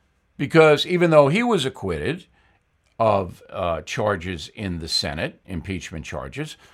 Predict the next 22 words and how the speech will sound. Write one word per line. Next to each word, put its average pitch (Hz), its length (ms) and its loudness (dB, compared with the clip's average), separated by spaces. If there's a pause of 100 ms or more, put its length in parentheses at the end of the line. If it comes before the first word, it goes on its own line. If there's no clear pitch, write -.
(220)
the - 80 -8
Monica 147 400 4
Lewinsky 135 520 -2
thing 104 420 -4 (320)
just 101 260 -8
became 110 360 -4
a 117 40 0
national 104 540 -4
joke. 92 460 -6 (680)
And 73 160 -12
that's 165 540 2 (100)
what 131 180 -2
the 135 120 -2
left 113 360 0
wants 98 360 -4
to 104 120 -10
do 90 560 -6
to 95 100 -6
Donald 80 380 -4
Trump, - 380 -10 (380)
make 110 340 -4
him 71 360 -10